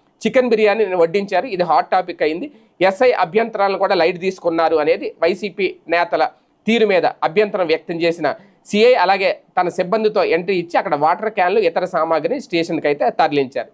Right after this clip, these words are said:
ఇది టాపిక్. వాస్తవానికి ఇక్కడ ఎవరిది తప్పు ఉంది, ఎవరిది రైట్ అంటే వైఎస్ఆర్ విగ్రహం మొదటి నుంచి అక్కడే ఉంది కాబట్టి అక్కడికి వచ్చి పూలమాలలు వేశారు, అక్కడ వర్ధంతి కార్యక్రమం నిర్వహించారు. ఇప్పుడు గణేష్ మండపం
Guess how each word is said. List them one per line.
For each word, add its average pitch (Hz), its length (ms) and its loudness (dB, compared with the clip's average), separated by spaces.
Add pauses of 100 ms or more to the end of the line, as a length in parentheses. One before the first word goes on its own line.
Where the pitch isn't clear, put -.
ఇది 170 160 -4
టాపిక్. 135 440 -4 (100)
వాస్తవానికి 190 560 -2
ఇక్కడ 170 320 0 (400)
ఎవరిది 202 360 2
తప్పు 196 320 -2
ఉంది, 180 360 -4 (160)
ఎవరిది 180 360 2
రైట్ 165 320 0
అంటే 160 400 0 (500)
వైఎస్ఆర్ 240 520 2
విగ్రహం 220 420 0
మొదటి 185 320 -2
నుంచి 240 220 -2
అక్కడే 208 320 0
ఉంది 196 220 0
కాబట్టి 190 340 0
అక్కడికి 240 400 0
వచ్చి 233 160 -2
పూలమాలలు 214 600 2
వేశారు, 190 500 -2
అక్కడ 247 220 0
వర్ధంతి 208 400 0
కార్యక్రమం 185 520 0
నిర్వహించారు. 156 560 0 (340)
ఇప్పుడు 202 260 2
గణేష్ 240 320 4
మండపం 233 440 -2